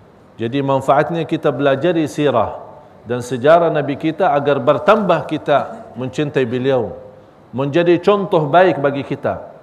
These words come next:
agar kita kembali menjadi orang-orang bukan hanya mencintai Rasulullah sallallahu alaihi wasallam, insya-Allah mendapatkan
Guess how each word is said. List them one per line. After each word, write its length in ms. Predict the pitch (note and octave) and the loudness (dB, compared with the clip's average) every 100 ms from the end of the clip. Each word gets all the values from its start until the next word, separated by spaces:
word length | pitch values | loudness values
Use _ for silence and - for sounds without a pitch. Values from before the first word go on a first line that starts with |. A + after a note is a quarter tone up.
| - - | -20 -6
agar 260 | B2+ D3+ - | -2 -2 0
kita 320 | E3+ F3 D#3 | 0 2 2
kembali 560 | E3 D#3+ F#3+ A3+ G#3+ D#3+ - - - - - - - _ - | 2 6 8 8 6 0 -6 -14 -20 -20 -20 -20 -20 _ -8
menjadi 460 | C#3 C#3 D#3 D#3+ F3 | -6 -2 -2 0 4
orang-orang 760 | D#3 D#3+ D#3 D3 D#3+ D#3+ C3 | 4 4 2 2 2 2 0
bukan 320 | C#3+ D#3 D3 | 2 2 2
hanya 320 | C#3+ A3+ C4 | 2 2 2
mencintai 560 | A#3 G#3 F3 G3+ F#3+ F#3 | 2 2 2 0 2 0
Rasulullah 480 | E3+ - F3 E3+ D#3+ | 0 0 0 2 2
sallallahu 220 | E3 D3 | 0 -2
alaihi 100 | E3+ | -2
wasallam, 220 | D#3+ D3+ D3 - - - - - | 0 -2 -4 -12 -18 -20 -20 -10
insya-Allah 560 | C#3+ - D3 C#3+ D3+ C#3 | -10 -2 0 2 2 0
mendapatkan 640 | C3+ B2+ C3 D3 - C#3 | -2 -2 0 -2 -2 -2